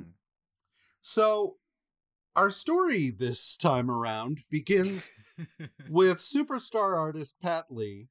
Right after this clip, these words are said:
Speaker 2: and his brother Roger Lee,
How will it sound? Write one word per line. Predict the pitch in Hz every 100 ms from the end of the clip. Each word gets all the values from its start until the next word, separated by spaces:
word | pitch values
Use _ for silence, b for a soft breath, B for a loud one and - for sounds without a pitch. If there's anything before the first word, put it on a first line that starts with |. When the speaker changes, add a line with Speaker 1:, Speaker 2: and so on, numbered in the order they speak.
| _ _ _
Speaker 2:
and | 131 120 127
his | 123 127 113
brother | 165 185 175 131 123 127 _ _ _
Roger | 127 156 139 123 120
Lee, | 101 85